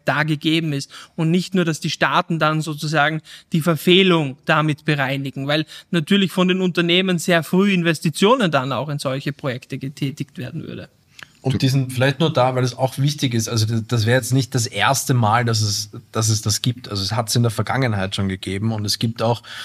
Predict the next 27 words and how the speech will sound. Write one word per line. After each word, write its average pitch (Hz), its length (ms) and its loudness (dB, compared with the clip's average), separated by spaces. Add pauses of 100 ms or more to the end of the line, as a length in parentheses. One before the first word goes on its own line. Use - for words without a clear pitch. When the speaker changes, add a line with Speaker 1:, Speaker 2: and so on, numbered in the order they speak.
(160)
Speaker 2:
äh, 107 100 -4
nehmen 120 140 0
wir 127 80 2
mal 123 80 0
Singapur 117 500 0
her, 101 160 0
das 104 140 -2
ist 107 60 -2
so 110 120 2
das 113 340 2
Vorzeigeland, 113 1200 0
wie 113 80 2
man 113 180 2
Klimaschutz 117 580 -2
international 107 600 -2
machen 107 300 -2
soll. 101 340 -2
Also 101 120 -6 (120)
bei 113 80 -2
denen 131 260 2
ist 127 180 -2
das 113 120 0
auch 135 240 0
so. - 340 -6 (460)
Ähm, 98 640 -2
das 101 160 -2
heißt, 110 240 0